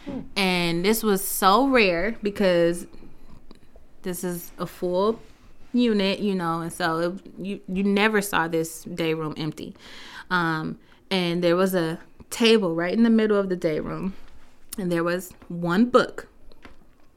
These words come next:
Speaker 2: sitting there. And I, and something said, "So I to pick up this book," but then my higher brain said, no, the higher brain said, "Pick up this book. This book is for you."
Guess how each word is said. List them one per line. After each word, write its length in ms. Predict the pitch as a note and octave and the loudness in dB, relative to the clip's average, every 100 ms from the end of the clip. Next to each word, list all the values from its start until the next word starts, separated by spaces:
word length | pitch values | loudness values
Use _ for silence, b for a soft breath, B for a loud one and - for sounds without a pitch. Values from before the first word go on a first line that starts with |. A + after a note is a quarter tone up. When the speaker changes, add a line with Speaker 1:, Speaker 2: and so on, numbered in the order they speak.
| - | -20
Speaker 2:
sitting 420 | - - E3 D3+ | -8 -2 -2 -2
there. 220 | A2+ - - _ b b b b b b b - B B B B B - | -10 -12 -20 _ b b b b b b b -12 B B B B B 2
And 120 | G3 | 4
I, 80 | F#3+ - | 4 2
and 120 | F#3+ | -2
something 300 | F#3 A3+ G3+ | 2 0 0
said, 440 | G3 G3 E3 D#3+ B B | 2 6 6 6 B B
"So 180 | - - | -6 0
I 60 | A#3+ | 0
to 120 | A#3 | 0
pick 240 | A#3 D4+ | 0 2
up 120 | C#4+ C4 | 2 2
this 180 | A#3 | 2
book," 240 | - F3 E3+ | 2 2 2
but 140 | F#3 E3+ | 0 2
then 180 | E3+ | 0
my 120 | E3+ D#3+ | 0 2
higher 320 | F3 A3 E4+ | 4 4 2
brain 260 | E3+ D#3+ | 0 -2
said, 420 | D#3+ - E3+ E3 E3+ b b b - - | -2 0 0 0 -4 b b b -14 0
no, 200 | G#3 E3 | 2 2
the 180 | C#3+ F3+ | 0 4
higher 240 | G#3 B3 | 6 6
brain 220 | A3 F#3+ | 6 4
said, 200 | F#3+ F3 | 4 0
"Pick 220 | - C4 C4+ | 2 2 2
up 160 | C4+ | 0
this 180 | A3+ G#3 | -2 -2
book. 340 | - C#3+ - | -4 -6 -4
This 180 | - F3+ | -6 -4
book 220 | F#3+ F#3+ | -2 -2
is 140 | G3+ G3+ | -2 -4
for 120 | F3 | -4
you." 280 | D3+ C#3 | -4 -6